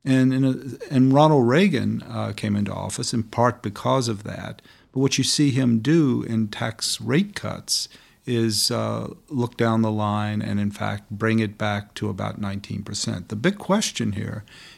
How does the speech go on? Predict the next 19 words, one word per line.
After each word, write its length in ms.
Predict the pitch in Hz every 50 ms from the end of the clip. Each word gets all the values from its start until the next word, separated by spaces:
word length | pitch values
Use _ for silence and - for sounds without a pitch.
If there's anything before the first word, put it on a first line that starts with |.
| _ -
is 240 | 123 120 107 101
that 220 | 120 131 131 131 -
nineteen 480 | 123 123 123 127 123 - - 117 113
to 80 | 110 107
twenty 300 | - - - 120 117 110
percent 500 | 104 - - 104 - - - 120 - 101
number. 600 | 107 107 110 120 120 110 101 - 85 82 - - _ _ _ _ _ _ _ _ _ -
I-, 500 | 113 113 110 110 110 110 113 110 110 - -
is 260 | - 120 113 104 98 104
that 340 | 107 117 120 123 123 123 -
a 100 | - 117
number 420 | 110 107 107 107 107 104 101 107 107
that's 220 | 101 104 101 -
a 80 | 107 104
hard 400 | - - 117 113 110 107 101 104
ceiling 680 | - - - - 117 113 110 107 107 104 104 104 104
in 200 | 104 101 104 101
public 400 | - - 110 104 104 104 101 -
opinion? 600 | 104 104 - - 98 101 - - 98 117 160 175